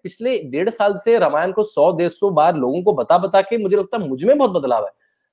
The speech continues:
तभी मुझे लगता था, लोग कहते हैं, "बार बार रामायण पढ़ो, बार बार रामायण पढ़ो", अपने वृद्ध लोग कहते थे, मतलब, "बार बार क्या है, story तो पता है, बार बार पढ़ने से क्या होगा?" लेकिन संजय जी, जब आप बार बार पढ़ते हैं, इटरेट होती है बात, इटरेट होती है बात, तो आपको लगता है कि क्या character थे वो लोग। और फिर एक solution निकलता है कि भाई,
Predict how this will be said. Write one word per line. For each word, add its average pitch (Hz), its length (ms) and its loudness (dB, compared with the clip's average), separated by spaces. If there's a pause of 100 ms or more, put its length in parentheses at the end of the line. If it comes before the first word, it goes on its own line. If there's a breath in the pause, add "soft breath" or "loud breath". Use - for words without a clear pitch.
(120)
तभी 170 160 4
मुझे 254 160 0
लगता 262 220 2
था, 277 80 4
लोग 262 200 2
कहते 262 160 2
हैं, 262 100 2
"बार 165 220 4
बार 220 160 4
रामायण 214 300 0
पढ़ो, 214 180 0
बार 143 240 0
बार 196 160 0
रामायण 185 300 -4
पढ़ो", 185 140 -2
अपने 180 220 -2
वृद्ध 147 360 -4
लोग 175 200 -2
कहते 143 180 -6
थे, 214 40 -8
मतलब, 302 240 -12
"बार 196 220 0
बार 254 180 -4
क्या 226 140 -2
है, 220 80 -4
story 220 280 2
तो 220 100 2
पता 220 260 0
है, 208 120 0
बार 185 140 4
बार 214 120 2
पढ़ने 196 240 -2
से 190 100 -16
क्या 180 140 0
होगा?" 160 200 0 (500)
लेकिन 196 160 0
संजय 240 200 2
जी, 269 80 0
जब 277 120 4
आप 254 80 4
बार 180 160 4
बार 247 100 4 (120)
पढ़ते 151 280 2
हैं, 277 100 4
इटरेट 220 320 4
होती 226 180 -4
है 240 60 0
बात, 233 220 0
इटरेट 196 280 -2
होती 220 220 -4
है 226 60 0
बात, 190 360 0 (260)
तो 180 60 2
आपको 190 200 0
लगता 190 220 0
है 226 60 0
कि 226 160 -6
क्या 185 240 -2
character 143 540 -2
थे 127 60 -10
वो 107 120 -4
लोग। 95 160 -8 (260)
और 127 60 -2 (120)
फिर 214 120 8
एक 214 160 4
solution 165 480 0
निकलता 156 360 4
है 160 80 6
कि 151 80 0
भाई, 151 240 4